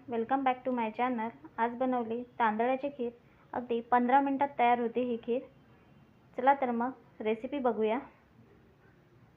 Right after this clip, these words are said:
एका बाउलमध्ये मी दोन चमचे तांदूळ घेतले आणि हे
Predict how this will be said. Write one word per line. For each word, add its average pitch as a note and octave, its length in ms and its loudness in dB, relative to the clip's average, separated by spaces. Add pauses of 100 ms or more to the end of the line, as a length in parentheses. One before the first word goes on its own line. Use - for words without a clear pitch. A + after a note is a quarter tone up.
(920)
एका B3+ 180 0
बाउलमध्ये C4+ 460 6
मी B3+ 280 0
दोन C4 280 4
चमचे C4 360 0 (100)
तांदूळ A#3+ 340 4
घेतले A#3+ 360 2 (2500)
आणि C4 220 0
हे C4+ 80 2